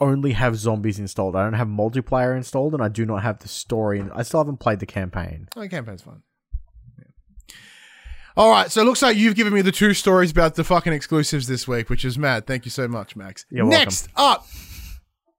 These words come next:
Speaker 2: a not, a not so launch window release for the,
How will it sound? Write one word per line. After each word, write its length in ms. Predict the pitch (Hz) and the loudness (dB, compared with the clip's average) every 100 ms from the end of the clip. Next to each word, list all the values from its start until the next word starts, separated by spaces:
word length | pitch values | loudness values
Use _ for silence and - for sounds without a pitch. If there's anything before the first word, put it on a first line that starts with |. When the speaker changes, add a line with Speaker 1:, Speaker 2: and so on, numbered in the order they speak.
| - - | -14 -4
Speaker 2:
a 160 | 208 196 | 2 4
not, 280 | 208 247 - | 6 4 4
a 160 | 208 202 | 2 4
not 320 | 208 247 262 | 6 4 4
so 240 | - 247 | 4 6
launch 420 | 226 220 233 233 - | 6 6 6 6 2
window 360 | 202 208 208 208 | 2 4 6 6
release 640 | 202 190 170 156 - - 202 _ _ - | 6 4 4 2 0 -6 -10 _ _ -2
for 160 | 190 | 2
the, 220 | 170 151 | 2 -2